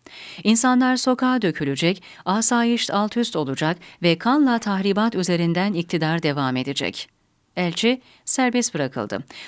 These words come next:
"Ama siz sormaya devam edin. Oslo'dan bu yana müzakere ettiğiniz örgüt neydi?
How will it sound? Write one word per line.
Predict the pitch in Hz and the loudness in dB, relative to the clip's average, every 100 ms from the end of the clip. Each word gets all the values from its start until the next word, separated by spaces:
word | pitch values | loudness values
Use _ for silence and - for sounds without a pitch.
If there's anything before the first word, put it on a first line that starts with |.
| - | -4
"Ama | 320 370 | 0 2
siz | 349 320 | 4 4
sormaya | 320 285 277 269 | 6 8 8 6
devam | 262 254 208 | 4 4 2
edin. | 139 117 90 - - - - | 0 -2 -6 -10 -20 -8 0
Oslo'dan | 302 - 269 240 233 | 0 2 2 4 2
bu | 226 | 2
yana | 247 220 196 | 2 2 2
müzakere | 180 202 208 226 247 | 2 0 2 2 2
ettiğiniz | 185 - 196 208 190 | 0 0 2 2 2
örgüt | 214 220 247 233 | 2 2 2 4
neydi? | 240 233 160 127 | 6 6 2 -2